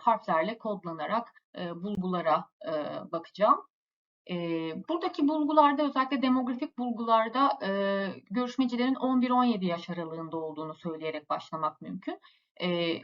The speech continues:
altısı kız, dokuzu erkek çocuk. Eee, çocukların beşi yoksulluk sebebiyle eğitimine ara vermiş ve tam zamanlı bir işte çalışmakta. Yedisi ise gelir getirici işlerde çalışarak eğitimine devam etmeye çalışmakta.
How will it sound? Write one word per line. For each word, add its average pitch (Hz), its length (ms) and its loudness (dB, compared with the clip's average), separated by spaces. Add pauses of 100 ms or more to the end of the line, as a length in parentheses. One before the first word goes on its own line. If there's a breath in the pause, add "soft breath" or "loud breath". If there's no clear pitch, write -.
(120)
altısı 254 540 10
kız, 233 260 -12
dokuzu 214 280 -12
erkek 196 440 -8
çocuk. 202 500 -18 (340)
Eee, 175 580 -8
çocukların 269 580 2
beşi 269 320 -2
yoksulluk 240 440 -4
sebebiyle 185 480 -4
eğitimine 190 520 -4
ara 226 260 0
vermiş 247 400 0
ve 233 200 0
tam 220 220 -2
zamanlı 165 560 -2
bir 180 100 -4
işte 226 280 -10
çalışmakta. 262 760 -6 (240 loud breath)
Yedisi 247 360 -4
ise 196 220 -4
gelir 247 260 0
getirici 185 500 -2
işlerde 196 440 -2
çalışarak 214 680 -6
eğitimine 233 480 -2
devam 208 300 6
etmeye 151 320 -12
çalışmakta. - 720 -4